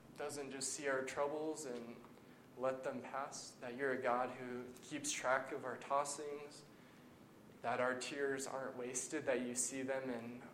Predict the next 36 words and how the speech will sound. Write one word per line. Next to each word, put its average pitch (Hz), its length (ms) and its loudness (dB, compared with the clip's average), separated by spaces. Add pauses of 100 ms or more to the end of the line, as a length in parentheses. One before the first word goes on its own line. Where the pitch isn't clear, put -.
(140)
are 131 100 -6
keeping 147 500 -6
them. 160 240 2 (540)
And 135 160 -4
somehow, 147 680 4 (400)
even 143 220 0
though 151 100 6
we 147 100 4
might 139 220 4
not 135 160 2
always 139 300 2
understand, 127 720 -8
that 120 200 -6 (440)
you're 139 120 2
using 135 400 2
those 139 260 2
for - 160 -4
your 117 220 -4
good 120 400 -6 (320)
and - 100 -12
for 135 120 -4
your 127 220 2
glory 120 420 -2
to - 200 -12
make 127 200 -4
us 120 160 -4
more 120 180 -4
like 113 240 -2
Jesus. - 600 -10 (960)
We 151 120 0
just 147 280 2
thank 123 260 -2
you 120 60 -6
for 120 180 -10
that, 113 300 -2
Lord. 139 240 -6